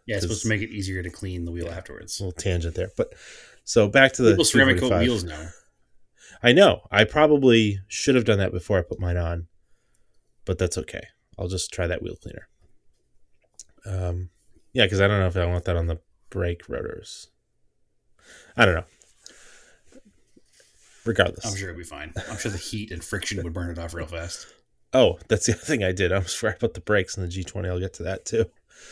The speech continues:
Speaker 2: Uh, the, um, so yeah, I did half of the Q forty-five,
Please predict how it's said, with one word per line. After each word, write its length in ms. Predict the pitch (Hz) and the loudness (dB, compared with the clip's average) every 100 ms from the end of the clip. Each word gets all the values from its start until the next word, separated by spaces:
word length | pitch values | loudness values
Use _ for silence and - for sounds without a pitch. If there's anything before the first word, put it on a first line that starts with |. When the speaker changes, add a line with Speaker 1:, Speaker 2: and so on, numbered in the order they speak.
| - - - | -20 -20 -14
Speaker 2:
Uh, 240 | - 101 98 | -6 -2 0
the, 220 | 104 104 | 2 4
um, 420 | 101 95 92 87 - _ _ _ _ - _ _ - | 6 4 2 -4 -10 _ _ _ _ -20 _ _ -2
so 140 | - | 6
yeah, 260 | 135 117 90 | 8 8 6
I 80 | 98 | 2
did 220 | 107 95 | 2 2
half 320 | 90 107 107 | 0 -2 -2
of 60 | 113 | -2
the 300 | 104 95 - - | 0 2 0 -8
Q 140 | - 104 | -10 -4
forty-five, 680 | 98 - 92 87 87 - | -4 0 0 0 -2 -8